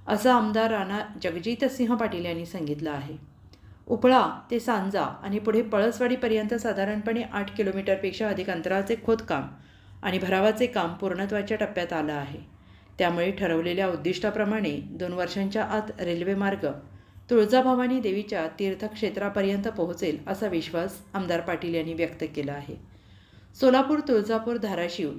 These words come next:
या एकूण चौऱ्याऐंशी किलोमीटर लांबीच्या रेल्वे मार्गाचे तीन टप्पे करण्यात आले आहेत. त्यात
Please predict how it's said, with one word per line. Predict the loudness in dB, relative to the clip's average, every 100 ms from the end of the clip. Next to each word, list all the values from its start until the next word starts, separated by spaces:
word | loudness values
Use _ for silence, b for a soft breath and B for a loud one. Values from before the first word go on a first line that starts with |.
| -4
या | -2 -2
एकूण | -2 0 -2 0
चौऱ्याऐंशी | 0 2 2 0
किलोमीटर | 0 2 2 2 0
लांबीच्या | 0 -2 -2 -2
रेल्वे | 0 0 0
मार्गाचे | 0 0 0 0 -4 -4 -2
तीन | 0 2
टप्पे | 0 -2
करण्यात | -2 0 0 -4 -6
आले | -4 -2
आहेत. | -2 -4 -8 -10 -20 -20 -6
त्यात | -4